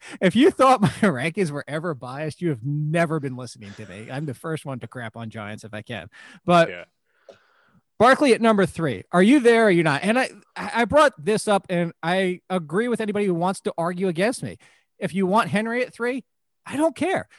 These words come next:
Speaker 1: If you want Kamara at three, I don't care. You're certainly fine. But here's why I had him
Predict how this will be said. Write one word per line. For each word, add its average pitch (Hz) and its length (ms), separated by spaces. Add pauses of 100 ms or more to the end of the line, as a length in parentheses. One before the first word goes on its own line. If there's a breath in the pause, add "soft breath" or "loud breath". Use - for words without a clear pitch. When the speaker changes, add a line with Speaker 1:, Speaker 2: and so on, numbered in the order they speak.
Speaker 1:
If 160 100
you 165 80
want 170 140
Kamara 156 360
at 175 60
three, 254 300 (280)
I 160 120
don't 262 160
care. 285 340
You're 180 200
certainly 202 340
fine. 202 260
But 151 120
here's 262 320
why 190 300
I 165 280
had 139 240
him 135 120